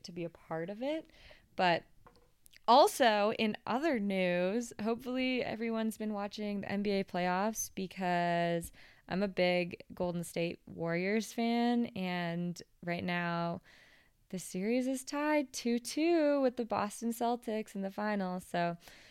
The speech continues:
make sure that you're cheering for Steph Curry. He's honestly the goat. If I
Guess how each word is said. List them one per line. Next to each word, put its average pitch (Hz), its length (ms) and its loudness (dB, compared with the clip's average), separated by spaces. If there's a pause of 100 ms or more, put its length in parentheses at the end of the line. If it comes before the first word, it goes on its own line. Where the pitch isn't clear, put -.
(220)
make 214 220 2
sure 233 680 4
that 202 260 2
you're 214 140 0
cheering 196 460 -2
for 220 120 -4
Steph 185 760 -2
Curry. 170 720 -2
He's 170 680 -6 (300)
honestly 185 440 -2
the 196 80 -2
goat. 170 440 -2 (480)
If 180 140 -6
I 180 720 4